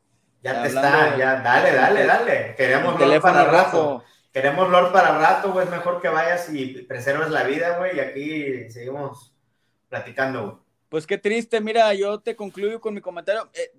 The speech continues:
Speaker 2: te, me gustaría ahí, este, que pudieras invitar a alguien del equipo de Linaje, güey, que también quieren platicar. Este, a ver si alguien se animaría por ahí a, a platicar contigo y cerrar este, esta transmisión.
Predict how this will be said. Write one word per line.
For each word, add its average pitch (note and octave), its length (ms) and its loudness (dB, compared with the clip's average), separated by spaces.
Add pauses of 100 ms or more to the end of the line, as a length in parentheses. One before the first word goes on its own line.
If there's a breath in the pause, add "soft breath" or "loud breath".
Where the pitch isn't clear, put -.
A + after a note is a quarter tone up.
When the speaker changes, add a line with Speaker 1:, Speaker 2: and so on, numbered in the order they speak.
Speaker 2:
te, F3+ 220 -6
me F3 180 -4
gustaría F#3 560 2
ahí, A3+ 840 -4
este, B2+ 720 -12
que C#3 80 -10
pudieras G#3+ 380 -2
invitar F#3+ 300 0
a G#3+ 40 6
alguien B3 180 0
del G3 140 -4
equipo G3 320 -6
de A3 60 2
Linaje, G3+ 440 -6
güey, F3 140 -6
que D#3+ 120 -16
también D#3+ 300 -8
quieren G#3+ 220 -10
platicar. G3 580 -6 (840)
Este, A#2+ 680 -4 (640)
a A2+ 120 2
ver C#3+ 140 4
si F3+ 100 -2
alguien F3 240 -2
se F3 80 -4
animaría C#3+ 580 0
por D3+ 160 -2
ahí C3+ 260 0
a, D#3 180 -2
a A#2+ 180 -10
platicar B2+ 420 -4
contigo E3 400 -2
y D#3 60 -6
cerrar C#3 400 0
este, D3 640 -8
esta C#3+ 200 -12
transmisión. D3 680 -2